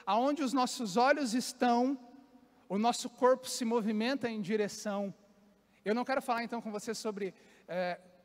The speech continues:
cuidarmos de nós mesmos na prática em relação à higiene pessoal, que isso você tá fazendo bem. Eu quero falar sobre esse grande perigo que estamos vivendo relacionado à nossa saúde mental, relacionado à nossa mente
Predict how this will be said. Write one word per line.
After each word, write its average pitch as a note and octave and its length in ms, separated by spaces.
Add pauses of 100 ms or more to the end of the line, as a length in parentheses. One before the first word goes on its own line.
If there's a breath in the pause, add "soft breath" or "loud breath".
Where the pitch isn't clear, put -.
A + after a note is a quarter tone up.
(460)
cuidarmos A3 600
de F#3+ 80
nós G#3 320
mesmos G3+ 580
na F3+ 200
prática G#3+ 640
em G#3+ 40
relação G#3 440
à G#3 60
higiene F#3+ 340
pessoal, D#3+ 500 (360)
que G#3+ 80
isso G#3+ 160
você G#3 100
tá G3 140
fazendo E3+ 340
bem. C#3+ 240 (440 soft breath)
Eu E3 60
quero G3 180
falar G3 260
sobre F#3+ 220
esse G3 180
grande G3 320
perigo G#3 460
que A3 80
estamos F#3+ 340
vivendo F3 520 (260 loud breath)
relacionado F#3+ 720
à G3 60
nossa F#3+ 260
saúde F3+ 420
mental, E3+ 560 (220 loud breath)
relacionado F#3+ 840 (300 loud breath)
à E3 100
nossa F#3 400
mente G3 720